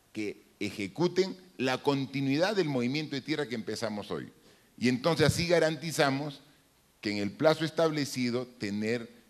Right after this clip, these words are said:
el aeropuerto de Chincheros concluido al cien por ciento.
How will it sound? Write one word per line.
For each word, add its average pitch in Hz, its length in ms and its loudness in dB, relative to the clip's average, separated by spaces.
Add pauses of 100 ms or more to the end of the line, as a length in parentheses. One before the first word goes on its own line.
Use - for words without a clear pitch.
(260)
el 107 420 -2 (120)
aeropuerto 90 920 -4 (320)
de 92 140 -6
Chincheros 92 640 -6
concluido 82 800 -4 (280)
al 80 220 -8
cien 87 300 -6
por 71 240 -10
ciento. 65 320 -10